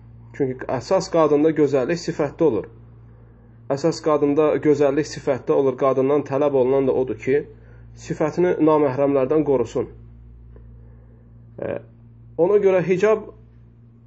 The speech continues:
şək yoxdur. Bu icma məsələsidir. Hicab icma məsələsidir ki, qadın mütləq örtülməlidir. Nə olursa olsun.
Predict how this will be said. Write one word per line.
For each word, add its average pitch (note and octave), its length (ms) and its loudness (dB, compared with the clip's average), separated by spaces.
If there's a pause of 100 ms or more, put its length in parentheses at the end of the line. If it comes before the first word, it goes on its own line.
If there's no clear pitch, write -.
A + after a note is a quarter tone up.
(340)
şək F#3+ 380 -4
yoxdur. A#2 340 -4
Bu E3 100 0
icma D3+ 360 2
məsələsidir. - 640 -6 (480)
Hicab D#3 420 0
icma D3 460 2
məsələsidir C3 640 -2
ki, D#3+ 100 -4
qadın C3+ 400 -2
mütləq C3+ 380 -2
örtülməlidir. B2 720 -2 (640)
Nə D3 380 2
olursa D#3+ 420 2
olsun. A2 480 -4